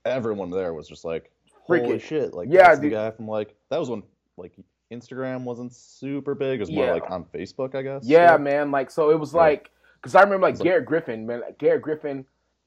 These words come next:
Speaker 2: he was just, like, the lightest guy. And he was,
Speaker 1: Yeah,
Speaker 2: like, throwing up
Speaker 1: bench press.
Speaker 2: five hundred. He would, could throw up anything, man. He, like, he
Speaker 1: It
Speaker 2: was
Speaker 1: was, like,
Speaker 2: always J'd up.
Speaker 1: one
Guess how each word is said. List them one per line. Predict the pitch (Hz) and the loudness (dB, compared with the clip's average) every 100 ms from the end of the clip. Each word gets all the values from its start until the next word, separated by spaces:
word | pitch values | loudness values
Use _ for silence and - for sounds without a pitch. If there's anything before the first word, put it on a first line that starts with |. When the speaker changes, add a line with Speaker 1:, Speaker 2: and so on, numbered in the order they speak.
| _ _ | _ _
Speaker 2:
he | 190 | -4
was | 170 | -4
just, | 170 | -2
like, | - - | -2 -2
the | |
lightest | 123 135 156 151 - | 0 2 2 0 -2
guy. | 139 | -2
And | 131 | -2
he | 139 | -2
was, | 151 | 0
Speaker 1:
Yeah, | 156 | 0
Speaker 2:
like, | 156 | 0
throwing | 151 151 | 0 0
up | |
Speaker 1:
bench | 139 | 2
press. | 151 | 2
Speaker 2:
five | 151 | 2
hundred. | 156 147 - | 0 -4 -6
He | 160 | -10
would, | 147 | -10
could | 147 160 | -8 -2
throw | 147 | -2
up | 131 - | -4 -8
anything, | 147 165 143 - 107 | -8 -6 -8 -10 -10
man. | 110 120 123 | -8 -8 -8
He, | 131 | -6
like, | 131 - | -6 -6
he | |
Speaker 1:
It | 135 | -4
Speaker 2:
was | |
Speaker 1:
was, | 104 | -2
like, | |
Speaker 2:
always | 156 95 | 0 -2
J'd | |
up. | |
Speaker 1:
one | 95 | -2